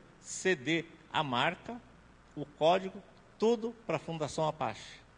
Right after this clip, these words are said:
Nós não gostamos nada porque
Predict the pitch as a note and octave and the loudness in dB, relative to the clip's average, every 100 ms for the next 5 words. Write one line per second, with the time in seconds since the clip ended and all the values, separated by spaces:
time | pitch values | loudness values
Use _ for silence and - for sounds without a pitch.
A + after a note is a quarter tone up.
0 | - - - - - - - - - - | -20 -20 -20 -20 -20 -20 -20 -20 -20 -20
1 | - - F3 F3+ F3+ E3+ - F3 E3 D#3+ | -12 -2 0 0 0 -2 0 0 0 0
2 | F#3+ G3+ E3+ C#3 C#3+ A#2 | -2 -2 -4 -6 -2 -2